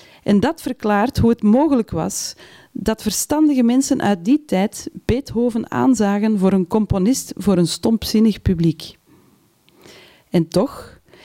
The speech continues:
in dat onloochenbare verlies van rijkdom, in die vrijwillige beperking van mogelijkheden, in die geniale strategische aftocht, vonden die mannen de versmalling waardoor ze een nieuwe wereld konden bereiken,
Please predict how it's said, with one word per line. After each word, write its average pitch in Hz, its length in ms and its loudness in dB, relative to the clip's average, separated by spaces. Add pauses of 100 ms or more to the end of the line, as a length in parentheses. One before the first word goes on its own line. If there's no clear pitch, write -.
(200)
in 262 180 2
dat 262 220 -2
onloochenbare 262 800 2
verlies 190 460 2
van 220 220 0
rijkdom, 196 560 0 (480)
in 233 160 2
die 220 160 4
vrijwillige 240 600 0
beperking 269 600 -2
van 220 140 2
mogelijkheden, 208 880 2 (440)
in 220 160 2
die 226 140 4
geniale 269 640 0
strategische 269 880 -2
aftocht, - 640 -6 (380)
vonden 269 420 2
die 226 160 0
mannen 214 400 2
de 196 120 0
versmalling 226 800 0 (380)
waardoor 240 400 0
ze 226 180 -4
een 208 160 2
nieuwe 269 280 4
wereld 226 400 2
konden 208 280 2
bereiken, 156 520 -2